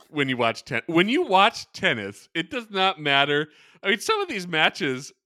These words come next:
Speaker 2: if it's, like, on the outside of a tournament, there's just a couple hundred people there, and then their replay system <laughs> is, like, perfect.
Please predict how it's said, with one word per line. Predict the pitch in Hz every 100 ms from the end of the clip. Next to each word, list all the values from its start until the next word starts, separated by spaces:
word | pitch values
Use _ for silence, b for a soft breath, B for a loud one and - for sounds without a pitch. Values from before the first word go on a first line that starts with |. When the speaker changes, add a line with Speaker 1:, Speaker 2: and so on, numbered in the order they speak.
| _ _ -
Speaker 2:
if | 156
it's, | 170 180
like, | 156
on | 151 151
the | 117
outside | 131 151 - 160 135
of | 117
a |
tournament, | - 170 151 117 120 143
there's | 160 170
just | 403
a | 359
couple | - 220 214
hundred | 170 190 170 -
people | - 185 - 123
there, | 135 165 104 110 _ _ _ _ -
and | 165
then | 175 214
their | 190 190
replay | 170 185 349 - 196 139
system | - 131 - 147 156 -
<laughs> | - -
is, | 392 -
like, | 254 - - - -
perfect. | 208 392 370 139 -